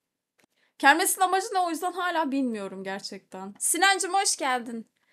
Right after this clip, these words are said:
Sinan Bireyim. Allah belasını versin bu insanların, çok sinirli bir o nokta virgül gitti öyle.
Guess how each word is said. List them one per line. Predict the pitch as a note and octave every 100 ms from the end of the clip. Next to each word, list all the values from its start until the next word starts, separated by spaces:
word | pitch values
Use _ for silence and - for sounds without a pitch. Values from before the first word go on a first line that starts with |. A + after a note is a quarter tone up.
| _ _ _ _ _ _ _ _
Sinan | - - B3+ C#4
Bireyim. | C4 A#3 G#3 G3 _ _ _ - - - _ _ _ _ _ _ _ _ _ _ _
Allah | - D4 E4+
belasını | D4 D4 D4 D4+ D4
versin | C4+ A#3 - B3
bu | A3+
insanların, | A3+ C4 A#3+ A#3+
çok | A#3+ C#4 -
sinirli | - A#3+ A3+
bir | A3+
o | A3 A3+
nokta | A3+ - B3
virgül | A#3 G#3+
gitti | A#3+ B3 _ -
öyle. | A3+ G#3 A3